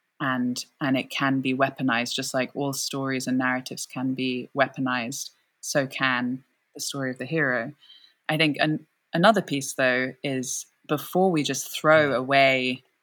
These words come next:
Speaker 1: um, you know, this really deep mythic narrative that, you know, the kind of, the call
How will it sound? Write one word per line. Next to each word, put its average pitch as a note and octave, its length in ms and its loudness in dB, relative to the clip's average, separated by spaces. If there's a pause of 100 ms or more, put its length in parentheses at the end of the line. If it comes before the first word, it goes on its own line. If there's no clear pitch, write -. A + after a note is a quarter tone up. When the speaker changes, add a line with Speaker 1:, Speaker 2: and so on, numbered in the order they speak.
(180)
Speaker 1:
um, B2+ 640 2 (680)
you D#3+ 100 -6
know, B2+ 100 -2
this C3 260 -8
really F#3 300 0 (100)
deep - 380 -4 (320)
mythic D3+ 540 -2 (280)
narrative C#3 680 0
that, B2 180 -8
you C#3+ 60 -4
know, B2+ 100 -4
the B2 100 -12
kind B2+ 280 -2
of, B2 120 -6 (840)
the D#3 80 -4
call E3 760 2